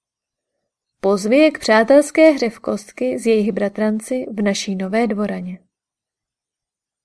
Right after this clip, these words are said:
Vidura se ještě naposledy pokusil krále přesvědčit, ať to nedělá. „Toto utkání zapříčiní zánik našeho rodu.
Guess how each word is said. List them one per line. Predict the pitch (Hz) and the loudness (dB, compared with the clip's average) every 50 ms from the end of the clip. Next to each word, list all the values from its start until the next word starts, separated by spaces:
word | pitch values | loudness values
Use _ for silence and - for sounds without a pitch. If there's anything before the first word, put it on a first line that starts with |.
| _ _ _ _ _ _ _ _ _ _ _ _ _ _ _ _ _ _ _ _ _ _ _ _ _ _ _ _ _ _ - 208 | _ _ _ _ _ _ _ _ _ _ _ _ _ _ _ _ _ _ _ _ _ _ _ _ _ _ _ _ _ _ -14 -12
Vidura | 196 190 202 190 185 202 214 240 285 294 | -8 -6 -6 -6 -4 -4 -2 -2 -2 -2
se | - 320 | -2 0
ještě | 311 294 285 285 - - 214 | 0 0 0 -4 -6 -8 -8
naposledy | 196 196 196 - - 262 - - - 214 202 196 202 | -6 -8 -8 -6 -6 -6 -6 -6 -8 -8 -6 -6 -8
pokusil | 202 - - 185 - 233 226 - 294 277 277 | -10 -10 -14 -12 -10 -8 -6 -2 0 0 0
krále | 277 285 285 285 294 285 269 - | 0 0 0 0 2 2 0 -2
přesvědčit, | - - 196 185 - - 208 202 - - 226 226 _ - - - | -4 -8 -12 -12 -12 -10 -12 -10 -8 -10 -10 -10 _ -16 -18 -14
ať | - 196 - - | -14 -14 -12 -12
to | - 196 190 | -10 -10 -10
nedělá. | 190 185 185 202 190 190 196 190 190 _ _ _ _ _ _ _ _ _ _ _ _ _ _ _ _ _ _ _ _ _ _ _ _ _ _ _ _ _ _ _ _ _ _ _ _ _ _ _ - | -10 -10 -10 -12 -12 -12 -12 -16 -18 _ _ _ _ _ _ _ _ _ _ _ _ _ _ _ _ _ _ _ _ _ _ _ _ _ _ _ _ _ _ _ _ _ _ _ _ _ _ _ 0
„Toto | 240 226 220 233 226 | 2 4 4 4 4
utkání | - 226 220 - - 277 285 302 302 277 247 233 226 | 4 2 0 0 2 2 4 4 4 2 2 2 2
zapříčiní | 214 220 220 - - 294 202 - 330 320 302 262 240 | 2 2 2 2 0 -2 -2 0 0 0 2 2 2
zánik | 202 214 214 220 233 247 269 254 - | 0 0 0 0 0 0 0 -2 -2
našeho | 208 220 214 - - 208 202 226 214 | -4 -4 -4 -4 -6 -6 -4 -4 -2
rodu. | 226 226 202 208 214 | -2 -2 -2 -4 -8